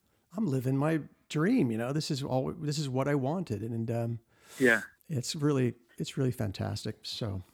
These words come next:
Speaker 2: The only other job I've ever had, 'cause I've d-, I've done music my entire life. The
Speaker 1: Yeah.
Speaker 2: only other job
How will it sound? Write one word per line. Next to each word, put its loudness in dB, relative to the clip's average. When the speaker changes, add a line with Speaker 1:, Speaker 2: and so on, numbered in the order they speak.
Speaker 2:
The 0
only 12
other 12
job 10
I've 10
ever 8
had, 8
'cause 4
I've 6
d-, 6
I've 8
done 8
music 2
my 2
entire 6
life. -2
The -2
Speaker 1:
Yeah. 6
Speaker 2:
only 4
other 8
job 4